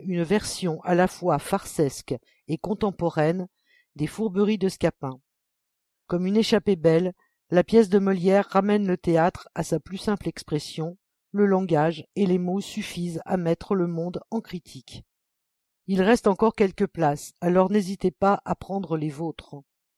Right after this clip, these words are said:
Jeudi vingt et un février à vingt heures trente, Théâtre des Deux Rives, cent sept rue de Paris.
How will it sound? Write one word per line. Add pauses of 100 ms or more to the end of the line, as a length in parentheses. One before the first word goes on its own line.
(1040)
Jeudi
vingt
et
un
février
à
vingt
heures
trente, (560)
Théâtre
des
Deux
Rives, (340)
cent
sept
rue
de
Paris.